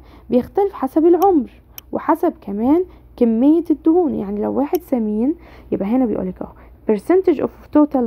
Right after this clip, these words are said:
body water affected، تتأثر بالعمر وكمية الدهون في الجسم. لو واحد تخين أو، آم، واحد نحيف ده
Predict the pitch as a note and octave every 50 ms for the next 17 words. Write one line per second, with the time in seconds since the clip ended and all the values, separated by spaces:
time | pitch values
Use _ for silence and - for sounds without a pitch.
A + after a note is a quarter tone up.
0 | G#3 A#3+ C#4+ C4 C4+ C4 C#4 E4+ G4+ G4+ - B4+ A#4+ - - A#3 A3+ - - _
1 | E4 F4+ F4 - - A4 G#4+ - - A#3+ - - - - - - - - G#3+ G3+
2 | F#3+ G3 G#3+ C4+ C#4+ D4 C#4 E4+ G#4+ B4+ C#5 C5 A4+ - - - - - - -
3 | - D#4 F4 F#4+ G4 - - D4 B3+ A#3 A#3 A3+ B3 C4 C#4+ D#4 E4 E4+ E4 -
4 | D4 A3+ G3+ G3 G#3 G3+ G#3+ A3 B3 C#4+ D#4 D#4 - F#4 F4+ F4+ D#4+ E4 D#4 D4+
5 | - - C4+ - - - - - D4 - C#4 C4+ C4+ C4+ E4+ G#4+ - - D#4 -
6 | - - B3 A#3 - C4 C4 D4 E4+ F#4+ - - - B3 A#3 A3 A3+ - - -
7 | - - - - - - - - A#2 A2+ A2 A2 G#2+ G#2 G#2 G#2 G#2 - - -
8 | - - C3 B3 C#4 C4+ C#4 B3+ G#3 A3 A#3+ - - C#4+ D4+ D4 - - B3 D4
9 | F#4